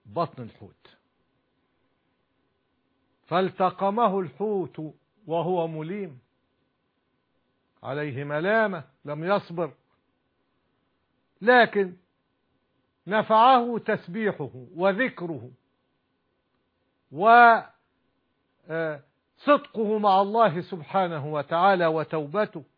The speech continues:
فلولا أنه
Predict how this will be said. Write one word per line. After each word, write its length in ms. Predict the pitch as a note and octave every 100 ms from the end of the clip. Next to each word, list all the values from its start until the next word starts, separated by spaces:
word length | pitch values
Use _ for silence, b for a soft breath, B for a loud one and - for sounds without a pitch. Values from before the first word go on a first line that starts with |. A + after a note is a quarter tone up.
| _ _ _ _ _ _ _ _ _ _ _ _ _ _ _ _ _
فلولا 540 | F3+ G#3 G#3+ F#3+ F#3
أنه 360 | F#3 F#3+ D#3